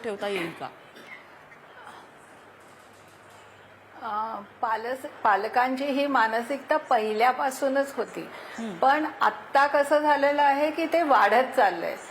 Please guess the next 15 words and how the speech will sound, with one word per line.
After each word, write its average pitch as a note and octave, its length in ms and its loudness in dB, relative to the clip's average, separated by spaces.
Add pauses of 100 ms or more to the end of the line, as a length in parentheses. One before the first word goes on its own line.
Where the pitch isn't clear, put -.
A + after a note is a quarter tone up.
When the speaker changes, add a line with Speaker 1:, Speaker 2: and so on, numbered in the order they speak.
(120)
Speaker 1:
हम्म. A#3+ 140 -4
Speaker 2:
म्हणजे B3+ 260 2
मुलांना C4 580 2
समजून C4+ 560 0
घेतलं C4 360 0
जात B3+ 340 2
नाहीये. A3+ 680 -6 (240)
तर C4+ 80 0
त्यामुळे, C#4 640 -2
अ, B3+ 260 -2
की C#4+ 380 -4 (180)
जे B3+ 220 0
आहे A#3 460 -2 (420)
की C4+ 120 0
अकॅडमिक C#4 720 -2